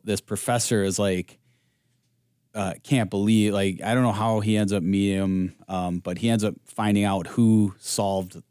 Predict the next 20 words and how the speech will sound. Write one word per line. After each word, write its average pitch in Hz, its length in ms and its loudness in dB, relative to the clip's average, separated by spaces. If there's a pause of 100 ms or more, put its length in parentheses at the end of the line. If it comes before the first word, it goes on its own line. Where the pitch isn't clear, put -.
the, 85 340 -10
the, 82 480 -8
the 98 160 -4
equation 101 680 -2
or 95 80 0
whatever 95 280 -2
it 90 80 -4
is. 92 280 -4
And 87 160 -8 (260)
so 123 140 -2
then 107 120 2
he 131 140 4
wants 120 300 2
to, 107 80 0
like, 92 280 -4 (280)
take 135 260 0
him 107 240 2
in 104 340 0
and, 92 380 -4
and 90 420 -6